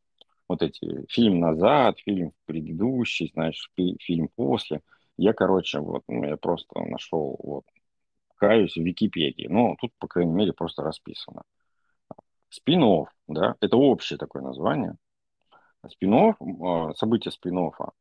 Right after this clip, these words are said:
могут проходить в различное время в хронологии. И они делятся, короче. А, может быть сиквел, может быть приквел, может быть интерквел, может быть мидквел.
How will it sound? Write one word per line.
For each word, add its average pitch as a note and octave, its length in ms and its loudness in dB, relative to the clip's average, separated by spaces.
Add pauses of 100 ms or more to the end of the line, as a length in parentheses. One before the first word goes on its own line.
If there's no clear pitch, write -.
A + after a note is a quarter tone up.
могут G#2 420 -2
проходить F2 640 -6
в - 40 0
различное G#2+ 800 0
время G#2+ 560 0
в - 80 -16 (300)
хронологии. F#2 680 0 (260)
И D2+ 100 -2
они B2 200 4
делятся, G2+ 440 0
короче. C#2+ 480 -10 (540)
А, E2 260 2
может F#2 340 2
быть C#2+ 220 -8
сиквел, A2+ 580 -2 (120)
может G2 320 2
быть C#2+ 180 -10 (140)
приквел, B2+ 580 2 (240)
может A2+ 340 2
быть D#2+ 180 -6 (240)
интерквел, G#2 1120 0 (640)
может A2+ 340 4
быть F#2+ 220 -4
мидквел. G2+ 920 0